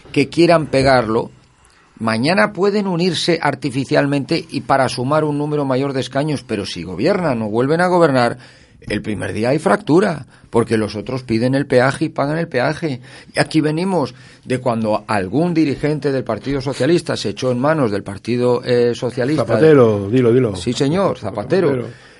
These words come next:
Speaker 1: Y dijo, "Todo lo que venga de
Speaker 2: De,
Speaker 1: Cataluña
Speaker 2: del
Speaker 1: va a
Speaker 2: Parlamento.
Speaker 1: venir, todo lo que venga del Parlamento lo voy a aprobar". Eso fue una irresponsabilidad, pero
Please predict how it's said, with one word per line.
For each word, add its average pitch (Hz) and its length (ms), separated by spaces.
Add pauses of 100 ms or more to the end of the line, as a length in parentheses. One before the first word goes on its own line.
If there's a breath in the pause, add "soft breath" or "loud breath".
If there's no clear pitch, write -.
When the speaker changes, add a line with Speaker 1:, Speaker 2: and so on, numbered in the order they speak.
(220 loud breath)
Speaker 1:
Y 139 160
dijo, 160 320
"Todo 165 320
lo 170 140
que 160 140
venga 185 300
de 147 80
Speaker 2:
De, 139 40
Speaker 1:
Cataluña 147 600
Speaker 2:
del 131 100
Speaker 1:
va - 20
a 110 40
Speaker 2:
Parlamento. 151 460
Speaker 1:
venir, 190 360 (320 loud breath)
todo 165 240
lo 190 100
que 190 80
venga 196 240
del 147 100
Parlamento 139 540
lo 123 100
voy 139 120
a 156 40
aprobar". 190 480
Eso 143 200
fue 160 160
una 165 160
irresponsabilidad, 135 1040 (460 soft breath)
pero 127 340